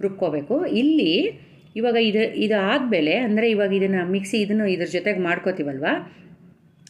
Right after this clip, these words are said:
ಈ ಥರ ಮಿಕ್ಸಿ ಮಾಡ್ಕೊಂಡ್ಮೇಲೆ ನೋಡಿ, ಇವಾಗ ಟೇಸ್ಟ್ ನೋಡ್ಕೋಬೇಕು. ಟೇಸ್ಟ್ ನೋಡಿಕೊಂಡು ನೀವು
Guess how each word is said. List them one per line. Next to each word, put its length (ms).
ಈ 60
ಥರ 200
ಮಿಕ್ಸಿ 340
ಮಾಡ್ಕೊಂಡ್ಮೇಲೆ 760
ನೋಡಿ, 280
ಇವಾಗ 280
ಟೇಸ್ಟ್ 380
ನೋಡ್ಕೋಬೇಕು. 580
ಟೇಸ್ಟ್ 340
ನೋಡಿಕೊಂಡು 440
ನೀವು 340